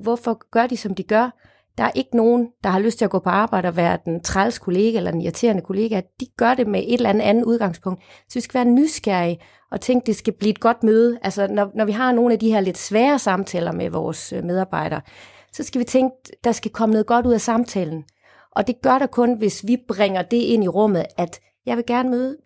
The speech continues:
dig. Jeg vil gerne vide, hvad er det, det her handler om. Jeg vil gerne være nysgerrig på, når nu du kommer for sent. Er der så en rigtig god grund til det, ikke? Altså, hvad, hvordan kan vi arbejde med det? Så, så det der med, hvad bringer vi ind i rummet, det er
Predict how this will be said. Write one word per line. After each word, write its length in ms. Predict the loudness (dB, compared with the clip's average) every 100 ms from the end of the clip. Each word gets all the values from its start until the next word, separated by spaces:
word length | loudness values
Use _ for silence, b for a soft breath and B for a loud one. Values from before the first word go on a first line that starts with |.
| -6
dig. 140 | -4 -6 _
Jeg 80 | -4
vil 100 | -2
gerne 280 | 2 2 2 B B B B
vide, 300 | 2 4 4
hvad 120 | 2
er 140 | 2 2
det, 180 | 0 0
det 100 | 0
her 200 | 0 -2
handler 420 | 0 2 4 2
om. 300 | 0 -4 -6 -6
Jeg 80 |
vil 60 | -2
gerne 120 | 2
være 100 | 4
nysgerrig 680 | 6 6 4 0 -2 -2 -6 -14 _
på, 300 | -2 0 -2 b b b _ -8
når 140 | -4
nu 140 | -2
du 160 | -4 -6
kommer 280 | -6 -8 -8
for 160 | -12
sent. 420 | -8 -6 -6 -10 -20 b b b b _ _ _ -2
Er 100 | 2
der 60 | 2
så 180 | 4 2
en 140 | 4
rigtig 240 | 0 0
god 180 | 2 2
grund 200 | 2 0
til 180 | 2 2
det, 60 | 4
ikke? 260 | 4 2
Altså, 200 | 0 0
hvad, 140 | 0 -2
hvordan 300 | 0 -2 -2
kan 100 | -2
vi 40 |
arbejde 380 | 2 2 2 0
med 80 | -2
det? 180 | 0 -2 B B B B
Så, 300 | 0 2 2
så 160 | 0 -2
det 140 | 0
der 80 | 2
med, 160 | 2 2
hvad 120 | 0 0
bringer 260 | 0 0
vi 80 | 2
ind 140 | 2
i 40 | 2
rummet, 440 | 2 2 2 0
det 160 | 2 2
er 220 | 2 0